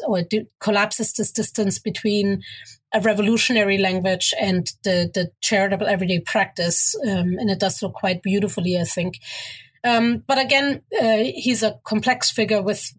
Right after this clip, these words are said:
very, uh, many different views, including, um, what I found interesting is that at first, when he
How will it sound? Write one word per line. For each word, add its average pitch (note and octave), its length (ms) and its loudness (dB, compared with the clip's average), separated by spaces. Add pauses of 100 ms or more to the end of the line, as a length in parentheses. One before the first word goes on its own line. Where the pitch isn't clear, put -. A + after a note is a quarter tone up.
(140)
very, G3 440 0 (160)
uh, G#3 120 -2
many G3 280 2
different D#4 420 0
views, C#4 480 0
including, A3+ 800 0 (500)
um, G3 680 2 (300)
what A3 120 2
I G#3+ 40 2
found G#3+ 200 2
interesting G#3+ 600 2
is G3 120 2
that G3 160 0
at G3 140 0
first, - 420 0
when B3 140 2
he A3 280 0